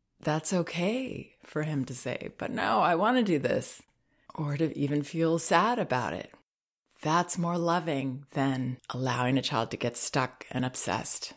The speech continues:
and feel the confusing mixed message in our tentativeness. In one of my posts, I use the analogy of when we're dating and there's someone that we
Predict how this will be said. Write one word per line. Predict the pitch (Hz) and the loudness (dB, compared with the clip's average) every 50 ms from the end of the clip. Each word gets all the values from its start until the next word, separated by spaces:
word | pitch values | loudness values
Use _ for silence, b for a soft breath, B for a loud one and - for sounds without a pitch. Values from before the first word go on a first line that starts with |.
| _ _ | _ _
and | - 147 139 131 | -2 -2 -2 -2
feel | - - 156 147 147 139 139 | 0 0 2 4 4 4 2
the | 131 - 135 | 2 -2 -4
confusing | - - 135 127 - - - 143 143 147 143 135 135 139 127 120 117 120 | -2 -2 -2 -2 -4 -2 0 2 4 4 4 2 2 0 0 0 0 -2
mixed | - 123 131 131 131 - - | 0 0 0 0 -2 -4 -2
message | 131 123 123 - - 101 - - - - - - - _ | -2 -2 -2 -2 -4 -6 -8 -8 -8 -10 -10 -10 -12 _
in | - 131 123 | -2 0 0
our | 120 113 117 113 | 0 0 -2 -4
tentativeness. | - - 147 139 135 131 113 107 - - 95 107 - - - - - - _ _ _ _ _ _ _ _ _ _ _ _ _ _ _ _ _ - | -4 -2 0 2 2 2 2 0 -4 -6 -8 -8 -8 -10 -12 -12 -14 -18 _ _ _ _ _ _ _ _ _ _ _ _ _ _ _ _ _ -2
In | 147 139 135 | 0 2 2
one | 139 143 | 2 2
of | 143 | 2
my | 139 135 | 2 2
posts, | 131 - 156 143 135 - - | 0 0 0 -2 -2 -2 -2
I | 135 | -2
use | 135 127 127 123 | 0 0 -2 -2
the | - 127 | -4 -2
analogy | 120 117 120 135 143 160 165 151 131 127 127 127 - | -2 0 0 2 2 2 2 0 0 -2 -2 -2 -2
of | - 123 123 127 123 120 - - - _ - | -2 0 0 0 0 -2 -6 -12 -20 _ -4
when | 151 139 127 123 | -2 0 2 2
we're | 127 127 | 0 0
dating | 123 151 143 147 156 160 143 135 120 117 120 120 113 117 - | 2 4 4 6 6 4 4 2 2 0 -2 -2 -4 -8 -8
and | - 135 131 123 120 120 123 120 117 117 123 - - - - _ _ _ _ - | -4 -4 -4 -2 -2 -4 -4 -4 -4 -4 -6 -8 -12 -18 -20 _ _ _ _ -6
there's | - 127 120 117 | -6 -4 -4 -4
someone | - - 123 117 117 120 120 | -2 -2 0 2 2 2 2
that | 117 127 - - | 2 0 0 0
we | 139 127 127 131 131 127 117 | 0 0 2 0 0 -2 -4